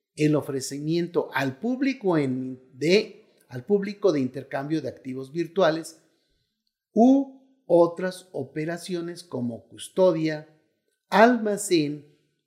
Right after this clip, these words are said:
o transferencia por parte de sujetos distintos a las entidades financieras que se lleven a cabo a través de plataformas electrónicas,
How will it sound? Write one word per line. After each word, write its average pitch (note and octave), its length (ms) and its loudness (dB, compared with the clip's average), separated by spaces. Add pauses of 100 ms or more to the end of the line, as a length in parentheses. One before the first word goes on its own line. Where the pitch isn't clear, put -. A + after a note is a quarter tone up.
o G3+ 360 6
transferencia F3 1080 -8 (360)
por C#3 320 0
parte C#3+ 840 -2 (200)
de C#3 120 -6
sujetos E3 580 -2
distintos F3 640 -4
a C#3+ 60 -2
las A2+ 220 -10
entidades A2 600 -12
financieras D#3 760 -4 (360)
que C#3 100 -6
se B2+ 180 -8
lleven C3 300 -6
a E3 120 -10
cabo D#3+ 240 -2
a E3 80 -6
través C3 300 -8
de D3 100 -8
plataformas B2 800 -14
electrónicas, D3+ 920 -8